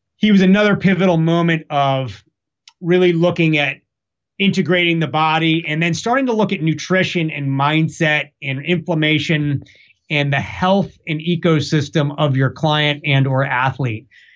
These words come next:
And so, uh, obviously Athletes Performance has gone on to become Exos, and I have, I've been trained in all the Exos certifications and things, and that was a real pivotal moment. And he had a book called Core Performance,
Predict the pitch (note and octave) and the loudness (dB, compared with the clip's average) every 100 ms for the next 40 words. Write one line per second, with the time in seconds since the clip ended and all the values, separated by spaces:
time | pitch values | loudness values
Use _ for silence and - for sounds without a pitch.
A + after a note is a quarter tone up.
0 | _ _ - - C#3+ C3+ C3 B2+ B2 F2+ | _ _ -8 -2 0 2 2 2 0 -4
1 | _ _ _ _ _ E3 - E3+ E3+ C#3+ | _ _ _ _ _ -16 -2 0 2 2
2 | D#3 D#3 E3 F3 D3+ D#3+ D#3 E3 D3+ D3 | 2 0 0 -2 -2 -4 -2 0 0 -2
3 | A#2+ D3+ D3 C#3+ C3+ C3+ C3+ C3+ D#3+ D#3 | -4 -2 0 0 -2 -2 -4 -2 -4 -2
4 | E3 D3 C#3+ C#3+ C#3 C#3+ E3 D3 C#3 D#3 | 0 0 0 -2 0 2 2 -2 -4 -6
5 | C3+ D#3 C#3 E3 D3 C#3+ C3+ C3+ C3 B2+ | -2 -2 -2 -2 0 0 2 2 0 0
6 | C#3 - C#3+ C3 - - D#3 C3+ C3+ C#3+ | -2 -2 -2 -2 -6 -4 -4 -2 -4 0
7 | C3+ C3 C#3 B2+ A#2+ A#2+ A2+ C#3 C3 B2 | 0 0 0 -2 0 -2 -2 0 2 2
8 | A#2+ A#2 G#2 - - - - _ _ - | 0 0 -2 -8 -20 -20 -20 _ _ -2
9 | E3 D#3+ E3 D#3+ D#3 D3 D3+ D3 D3 D3+ | 2 4 2 2 0 0 0 2 0 0
10 | C3+ C3+ F3 D#3+ A2 E3 - D3+ D3 - | 0 2 2 2 0 -2 0 -4 -4 -4
11 | E3+ E3+ E3 C#3+ D3+ F3 G#3+ G3+ - | 0 0 -2 -4 -2 0 0 -2 -8